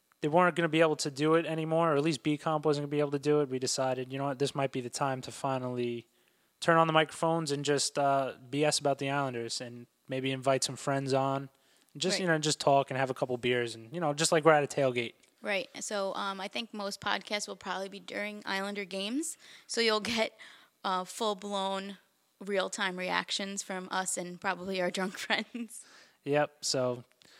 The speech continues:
Speaker 1: you know, it's gonna be a good time. And, uh, that's really the point of this podcast, just have some fun.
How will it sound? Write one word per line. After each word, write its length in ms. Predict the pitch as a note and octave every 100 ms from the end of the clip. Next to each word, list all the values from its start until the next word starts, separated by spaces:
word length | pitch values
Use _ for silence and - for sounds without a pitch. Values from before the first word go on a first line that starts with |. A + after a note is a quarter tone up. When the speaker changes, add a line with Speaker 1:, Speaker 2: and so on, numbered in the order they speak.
| - - - - _
Speaker 1:
you 60 | G3
know, 120 | F#3+
it's 120 | F#3
gonna 140 | G3 G3
be 140 | G3
a 20 |
good 180 | F3 E3
time. 380 | - D3+ C#3+ C#3+
And, 220 | D3 D3
uh, 300 | C#3+ C#3 C3+ C3 _ _ _ _
that's 240 | - D#3 -
really 240 | E3 D#3+
the 120 | D3
point 340 | C3 - E3 D3+
of 80 | C#3
this 180 | C#3
podcast, 640 | - - D3+ C#3+ C#3 B2+ B2
just 220 | C3+ -
have 240 | D3+ C#3+
some 160 | - C3+
fun. 500 | - F3+ F#3 F3+ F3+